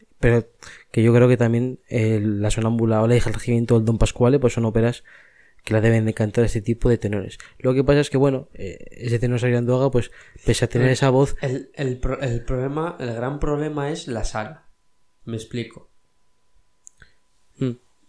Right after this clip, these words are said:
Speaker 2: Al final, quieras o no, el tenor lírico, el tenor ligero, tiene la voz más pequeña.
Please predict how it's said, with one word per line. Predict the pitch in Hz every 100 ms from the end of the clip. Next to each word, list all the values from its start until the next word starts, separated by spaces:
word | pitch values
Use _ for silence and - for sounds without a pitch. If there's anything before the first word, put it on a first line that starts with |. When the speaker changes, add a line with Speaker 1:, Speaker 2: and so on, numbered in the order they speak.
| _
Speaker 2:
Al | - 113
final, | - 113 120 120
quieras | 135 123
o | 127
no, | 131
el | 131
tenor | 117 120
lírico, | 123 131 127 131 - 120 123 _ _ _ -
el | 110
tenor | - 117 120
ligero, | 123 123 127 113 113 113
tiene | - 117
la | 117
voz | 120
más | 123 120
pequeña. | - - 113 -